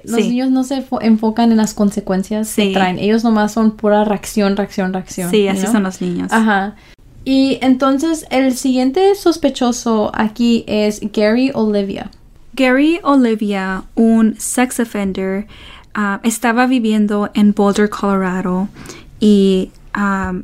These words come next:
Speaker 2: habían sospechado de él porque, ah, JonBenét había sido abusada sexualmente.
Speaker 1: Él fue detenido por cargos de droga en el año dos mil y en su mochila encontraron una foto de JonBenét.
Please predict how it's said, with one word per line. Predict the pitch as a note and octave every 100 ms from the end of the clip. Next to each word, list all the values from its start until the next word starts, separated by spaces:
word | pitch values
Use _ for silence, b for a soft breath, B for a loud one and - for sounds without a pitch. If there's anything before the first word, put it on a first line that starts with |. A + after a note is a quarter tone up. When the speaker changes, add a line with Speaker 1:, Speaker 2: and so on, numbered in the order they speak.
| -
Speaker 2:
habían | G#3 G#3+ A#3
sospechado | B3 - A3 - G#3 G#3 G#3
de | - -
él | G3 G3
porque, | G#3 G#3 - F#3+ F#3 F3+ F#3 B B B -
ah, | G3 F#3 G3+ A#3+
JonBenét | A3 G#3+ A3 G#3 G3 F#3+ G3
había | G3+ G3 G3 F#3+
sido | - F#3+ F#3 F3+ F3+ -
abusada | G3 F#3+ - F#3 F#3 F#3
sexualmente. | - F#3 - F#3 F#3+ F#3 G3 A#3+ C#4+ - - - -
Speaker 1:
Él | C4 C#4+
fue | D4+ E4+
detenido | F4 F4+ F4 C#4 C4 C4
por | C4 B3 -
cargos | A3+ A3+ B3+
de | C#4+
droga | C4 A3 A3 G#3+ A3
en | G#3+ G#3+
el | G#3
año | G#3 G#3+ A3 A3+
dos | A3 G#3+ G#3+
mil | F#3+ B3 B B B B B - -
y | C4
en | C#4 C#4
su | D4
mochila | C#4 C4+ C4+
encontraron | D#4 G4 F#4 D4+ C4+ C#4 C4
una | B3+ B3+
foto | A#3 A#3
de | A3+
JonBenét. | G#3 F#3+ F#3+ A3+ B3 A3